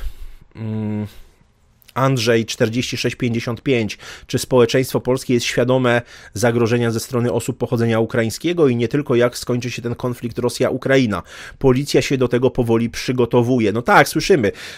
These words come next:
Generał Marek Boroń, y, komendant główny policji, powiedział o tym, że przecież,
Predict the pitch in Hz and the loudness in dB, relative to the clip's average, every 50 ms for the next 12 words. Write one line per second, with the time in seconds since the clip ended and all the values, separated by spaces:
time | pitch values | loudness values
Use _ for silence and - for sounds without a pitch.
0 | - - 110 117 131 127 127 123 123 123 123 123 123 120 113 117 117 135 143 135 | -12 -2 2 2 4 6 6 6 6 6 6 4 4 4 2 2 4 6 6 6
1 | 127 117 117 104 110 110 110 110 104 - 139 127 123 120 120 123 120 123 113 120 | 6 4 4 2 2 2 2 0 -2 0 0 2 2 2 2 2 2 2 2 2
2 | 120 - - 117 117 113 - 127 - 139 135 156 160 143 131 120 117 113 - 113 | 0 0 0 0 0 -2 -2 -2 0 2 4 6 6 8 8 6 6 4 2 0
3 | 110 104 110 - - 120 - 120 113 - - | -2 -2 -2 -2 -2 -2 -2 -2 -2 -2 -4